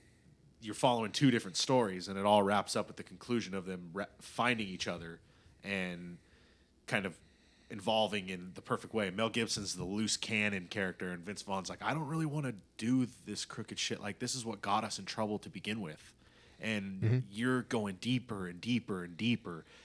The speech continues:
Speaker 1: And he's like, "I just wanna fucking do my <laughs> suspension and get back to work. Like,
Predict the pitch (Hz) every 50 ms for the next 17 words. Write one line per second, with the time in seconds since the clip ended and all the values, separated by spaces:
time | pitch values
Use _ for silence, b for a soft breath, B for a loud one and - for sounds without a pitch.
0 | b b b 98 95 87 95 110 104 95 101 95 95 90 90 101 110 127 123 123
1 | 117 - 120 120 110 104 - - 120 - - 101 95 110 110 107 101 92 78 -
2 | - - - - - 117 107 - - 92 92 87 82 - - - - 98 95 101
3 | - - 95 82 87 95 107 110 85 - - - - _ - - 95 92 85